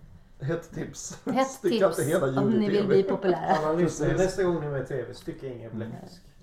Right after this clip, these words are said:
Speaker 3: och inga
Speaker 2: Men
Speaker 3: hela djur.
Speaker 1: Jag köpte
Speaker 2: bläckfisk
Speaker 1: fa-, jag
Speaker 2: är
Speaker 1: köpte
Speaker 2: så
Speaker 1: faktiskt
Speaker 2: gott.
Speaker 1: en sjöborre igår när vi var på ica Maxi.
Speaker 2: What?
Speaker 1: Det har inte jag ätit på jätte-
Speaker 2: ica Maxi var?
Speaker 1: Haninge. De
Speaker 2: Du
Speaker 1: hade helt
Speaker 2: skojar
Speaker 1: plötsligt
Speaker 2: med mig.
Speaker 1: sjöborrar.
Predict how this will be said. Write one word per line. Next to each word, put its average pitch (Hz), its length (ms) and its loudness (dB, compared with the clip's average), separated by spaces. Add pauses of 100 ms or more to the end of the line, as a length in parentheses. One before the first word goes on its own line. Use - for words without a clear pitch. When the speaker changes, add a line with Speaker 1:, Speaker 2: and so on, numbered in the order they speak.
Speaker 3:
och 120 80 -12
inga 113 100 -12
Speaker 2:
Men 113 80 -10
Speaker 3:
hela - 260 -2
djur. 113 180 -10 (320)
Speaker 1:
Jag - 120 -10
köpte 190 180 0
Speaker 2:
bläckfisk 233 260 -2
Speaker 1:
fa-, - 40 -4
jag 143 80 -2
Speaker 2:
är - 40 -4
Speaker 1:
köpte 202 240 -4
Speaker 2:
så - 20 -4
Speaker 1:
faktiskt 165 340 -6
Speaker 2:
gott. 120 100 -4
Speaker 1:
en - 60 -16
sjöborre 113 680 -2
igår 208 280 -6
när 113 80 -8
vi 104 120 -8
var 95 140 -6
på - 140 -12
ica - 180 -14
Maxi. - 380 -14 (120)
Speaker 2:
What? 311 300 0
Speaker 1:
Det 135 60 -6
har 160 80 -4
inte 139 160 -6
jag 113 120 0
ätit 110 260 -10
på - 60 -14
jätte- - 340 -8
Speaker 2:
ica 311 220 -2
Maxi 294 320 0
var? 240 540 0
Speaker 1:
Haninge. 160 520 -4 (320)
De 165 120 -6
Speaker 2:
Du 175 60 -2
Speaker 1:
hade - 20 2
helt 359 100 -2
Speaker 2:
skojar 349 180 6
Speaker 1:
plötsligt 294 280 0
Speaker 2:
med 320 160 2
mig. 262 100 6
Speaker 1:
sjöborrar. 196 560 0